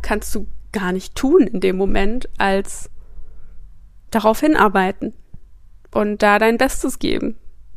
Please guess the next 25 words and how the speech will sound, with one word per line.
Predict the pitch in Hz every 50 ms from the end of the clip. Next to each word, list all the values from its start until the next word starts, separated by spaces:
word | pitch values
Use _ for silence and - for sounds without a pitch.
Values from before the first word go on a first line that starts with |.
| - - -
Und | 214 208 208 202 190 - - - - -
dabei | 247 247 285 254 240 220 220 220
im | - 214
Idealfall | 214 196 208 208 226 240 247 - 214 202 202
noch | 202 208 214 - -
den | - 214 214 196
Weg | 214 220 220 -
irgendwie | - 220 214 220 214 - 220 214
zu | 208 - -
genießen | 202 233 208 226 262 285 - - - - - - 311 - - - -
<laughs> | - - - - - - - -
und | - 226 214 220
die |
Erfahrungen | - 214 220 226 - 226 226 233 226 220 214 202 202 202
zu | - 214
genießen, | 196 214 202 208 226 226 233 220
die | 196 208
du | 196 208
machst | 202 214 233 247 269 - - - - -
und | 196 208 202 214 - - - - - - - - - -
vielleicht | - - 214 220 214 208 214 208 - -
auch | - - 208 220 220 208 202 - - - 269 - -
diesen | - 214 202 214 208 208 208 208 214 - - - - - - - - - - - -
Veränderungsprozess, | - - - - 262 277 294 277 254 262 247 - - - - - - - - - - 269 269 277 277 - - - - - - - - - - - - - - - - - - - - - - - - - - - - - - - - - - - - - - - - -
ähm, | 233 214 214 208 208 208 208 202 208 202 202 202 208 214 214